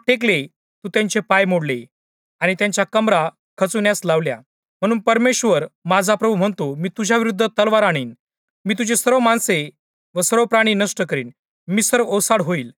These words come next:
त्याचा नाश होईल. मग त्यांना समजेल की मी परमेश्वर आहे, कारण तू म्हणालास, 'नदी माझी आहे, मी तिला निर्माण केले.' म्हणून पहा, मी तुझ्या विरुद्ध व तुझ्या नद्याच्या विरुद्ध आहे. मग मी मिस्र देश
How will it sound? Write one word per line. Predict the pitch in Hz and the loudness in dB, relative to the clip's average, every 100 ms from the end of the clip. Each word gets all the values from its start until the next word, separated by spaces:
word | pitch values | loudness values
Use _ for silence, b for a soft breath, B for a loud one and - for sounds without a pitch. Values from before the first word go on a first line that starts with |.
| _ _ _ | _ _ _
त्याचा | 180 196 | -2 -2
नाश | 170 190 226 | 0 0 0
होईल. | 208 208 214 _ _ _ | 0 -2 -4 _ _ _
मग | 202 220 | -4 0
त्यांना | 226 226 | 0 0
समजेल | 220 220 220 233 208 | 0 0 0 -2 -4
की | 156 131 - _ _ _ | -8 -10 -14 _ _ _
मी | 175 | -8
परमेश्वर | 185 180 190 175 175 | -2 0 0 -2 -4
आहे, | 147 123 - _ _ _ - | -4 -10 -18 _ _ _ 0
कारण | 214 233 | 0 2
तू | 240 | 0
म्हणालास, | 196 208 240 190 175 - _ - | 0 2 2 2 0 -8 _ -4
'नदी | 175 180 214 | -2 0 2
माझी | 190 185 220 | 2 2 2
आहे, | 190 196 214 _ _ - | 2 0 -4 _ _ -6
मी | 202 | -4
तिला | 196 202 | 0 2
निर्माण | 190 185 185 175 | 2 0 0 -2
केले.' | 156 131 120 _ _ _ | -6 -10 -12 _ _ _
म्हणून | 196 220 | 0 0
पहा, | 220 240 262 240 240 | 2 4 4 2 -2
मी | 175 | -8
तुझ्या | 175 185 196 | -6 -2 -2
विरुद्ध | 196 190 196 143 131 - _ _ | -2 -2 -2 -2 -4 -16 _ _
व | |
तुझ्या | 185 226 214 | -6 0 0
नद्याच्या | 202 202 220 214 | 2 2 0 0
विरुद्ध | 202 202 175 | -2 -2 0
आहे. | 180 143 123 - _ _ _ - | 0 -2 -8 -14 _ _ _ -2
मग | 196 | 0
मी | 240 | 2
मिस्र | 240 233 254 240 | 2 2 2 2
देश | 190 226 - - | 2 0 0 -8